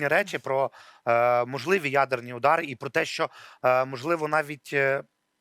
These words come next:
в якійсь степені для Китаю, так, який, м, теоретично може пережити,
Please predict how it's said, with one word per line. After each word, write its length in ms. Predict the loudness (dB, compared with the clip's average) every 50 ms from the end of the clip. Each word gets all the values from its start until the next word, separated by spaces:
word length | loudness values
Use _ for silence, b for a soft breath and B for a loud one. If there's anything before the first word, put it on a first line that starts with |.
| _ _ _ _
в 80 | -4 -4
якійсь 280 | -4 -4 -4 -6 -6
степені 540 | -4 -2 0 2 2 0 0 -4 -6 -6 -4
для 160 | -2 -2 -2
Китаю, 580 | -2 -4 -2 0 2 2 4 2 2 0 -2 -4
так, 320 | -2 0 -2 -2 -2 B B B B B B B
який, 240 | -10 -6 -4 -4 -4
м, 260 | -4 -6 -10 -14 -16 _ _ _ _ _ _ _ _ -4
теоретично 480 | -2 -2 0 0 -2 -2 -2 -4 -4
може 220 | -4 -4 -4 -4 -2
пережити, 540 | -2 0 0 0 0 -2 -2 0 -2 -2